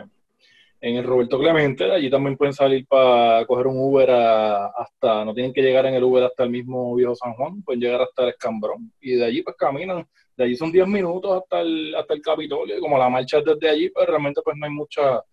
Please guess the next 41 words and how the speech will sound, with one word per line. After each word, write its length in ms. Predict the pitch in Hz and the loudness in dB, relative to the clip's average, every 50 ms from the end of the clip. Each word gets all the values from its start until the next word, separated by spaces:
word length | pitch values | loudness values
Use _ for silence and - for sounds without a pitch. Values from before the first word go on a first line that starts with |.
| _ _ - _ _ _ _ | _ _ -20 _ _ _ _
no 80 | - 127 | -6 -4
hay 60 | 123 | -2
tanta 260 | 135 135 135 143 139 | 0 0 2 2 2
diferencia. 800 | 135 139 135 - 131 131 135 151 165 143 - 147 127 113 107 101 107 | 2 2 2 2 2 2 2 0 -2 -2 0 0 2 2 0 0 -2
Eh, 480 | 113 113 113 113 113 113 110 113 113 113 | -2 0 0 2 2 2 2 2 0 0
si 220 | 113 - 131 123 123 | -2 -2 -4 -2 -2
consiguen 500 | 123 120 113 - - 123 127 131 139 143 | -4 -6 -6 -6 -4 -4 -2 -2 -2 -4
estacionando 480 | 135 139 139 135 139 135 135 139 139 139 | -2 -4 -4 -4 -2 -2 -2 0 0 0
en 60 | 135 | 0
el 60 | 135 | 0
Escambrón, 460 | 131 131 - 143 139 135 143 127 226 214 | -2 0 0 0 0 0 0 -2 -2 -2
pues 160 | - 151 - | -4 -4 0
salió 280 | 135 123 117 117 147 175 | 0 0 0 2 2 2
de 60 | 180 | 2
oro, 260 | 143 123 113 110 113 104 | 2 2 2 2 0 -2
porque 260 | 107 104 - 110 104 | -4 -6 -6 -10 -10
pues 160 | 104 - - _ _ - - _ _ | -10 -12 -16 _ _ -20 -20 _ _
cuando 200 | 139 127 120 117 | -4 -2 -2 -4
usted 160 | - - 135 | -2 -2 0
se 140 | - 160 160 | 2 4 4
vaya, 260 | 165 180 196 190 - | 4 6 4 4 2
pues 140 | 151 143 - | 0 -2 -2
por 120 | 131 131 | 0 2
ahí 140 | 131 135 135 | 2 2 0
mismo 260 | 147 147 151 151 147 | -2 -2 -2 -4 -2
sale, 360 | 143 143 151 160 160 160 151 | 0 2 2 2 2 0 0
y 40 | 139 | 0
no 60 | 131 | -2
hay 80 | 127 123 | -2 -2
que 80 | 139 | 0
pasar 240 | 143 139 - 147 139 - | 0 0 0 0 -4 -4
por 140 | 139 123 | -4 -6
todo 140 | 123 - 135 | -2 -2 -4
el 40 | 123 | 0
Viejo 140 | 131 135 - | 0 -2 -2
San 120 | - 131 131 | 0 -4 -4
Juan, 120 | 131 135 135 135 131 131 - 131 | -4 -6 -6 -10 -12 -14 -12 -12
ni 80 | 131 | -6
por 120 | - 127 123 | -4 0 0
los 120 | 123 120 | 0 0
revoluces, 480 | - 120 117 110 - 359 403 - - - | 0 -2 -2 0 -2 -2 -2 -4 -8 -12